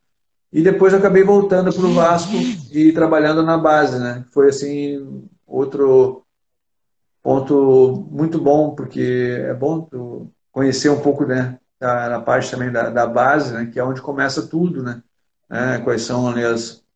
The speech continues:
as dificuldades, né, que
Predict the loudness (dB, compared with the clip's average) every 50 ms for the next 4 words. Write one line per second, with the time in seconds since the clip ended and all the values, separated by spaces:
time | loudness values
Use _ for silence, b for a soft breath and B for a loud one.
0 | _ _ _ -10 -10 -8 -8 -10 -12 -12 -8 -8 -4 -2 0 2 2 2 2 0
1 | -2 -6 -8 -8 -6 -6 -6 -6 -6 -8 -12 -14 _ _ _ _ _ _ _ _
2 | _ _ _ -14 -12 -12 -10 -12 -14